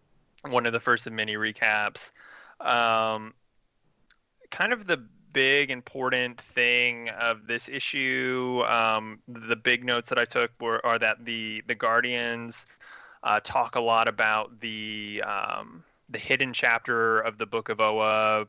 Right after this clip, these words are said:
pertaining to, um, the prophecy of the Blackest Night. They burn those pages in the Book of Oa, just kind of strip them out. Um,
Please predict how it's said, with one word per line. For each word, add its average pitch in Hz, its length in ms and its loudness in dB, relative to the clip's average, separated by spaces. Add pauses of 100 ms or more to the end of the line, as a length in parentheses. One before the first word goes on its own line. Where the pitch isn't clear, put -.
pertaining 110 600 -2
to, 107 600 -2 (560)
um, 73 720 -2 (260)
the 120 120 -2
prophecy 110 520 0
of 101 100 -2
the 107 100 -4
Blackest 107 460 -2
Night. 127 800 0
They 107 500 -2 (520)
burn 135 320 4
those 127 220 -2
pages 113 680 -2
in 110 80 -8
the 110 80 -6
Book 107 240 -6
of 107 120 -2
Oa, 104 520 2
just - 160 -12
kind 104 140 -4
of 104 60 -10
strip - 260 -2
them 107 160 -2
out. 104 420 0 (640)
Um, 110 880 2